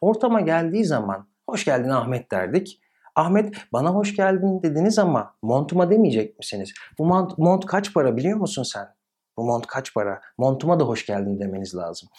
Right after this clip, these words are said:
Buna benzer davranışları vardı bu arkadaşın ve biz bu kişiyle aramıza mesafe koymaya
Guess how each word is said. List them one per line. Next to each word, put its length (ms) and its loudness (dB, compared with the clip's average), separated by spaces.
Buna 200 4
benzer 360 4
davranışları 540 2
vardı 300 2
bu 100 0
arkadaşın 580 -4
ve 120 2
biz 220 2
bu 80 4
kişiyle 480 -2
aramıza 400 0
mesafe 460 -4
koymaya 560 0